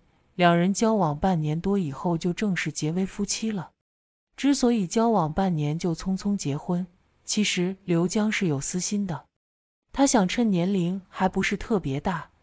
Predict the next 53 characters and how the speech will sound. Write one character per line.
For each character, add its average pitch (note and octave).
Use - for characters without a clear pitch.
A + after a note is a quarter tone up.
尽 G3
早 F3+
娶 D#3
妻 -
生 G#3
子， C#3+
减 D#3+
轻 G3
未 G3+
来 C#3+
的 D#3
生 F#3
活 C#3+
压 E3
力。 F3+
妻 C#4+
子 C4
海 D#3+
燕 F#3
当 G#3+
时 F3
家 G3
里 E3
也 C3+
催 F#3
得 D#3+
急， C3+
加 G#3+
上 F3+
两 C#3
人 C#3+
外 G3
貌、 D3+
各 A3
方 G3+
面 F#3+
条 D3
件 F3
都 F3
还 D#3+
算 E3
登 F3+
对， F#3
所 A3
以 A3
这 G3
婚 A#3
结 E3
得 E3+
很 C#3
是 -
顺 G3+
利。 C3+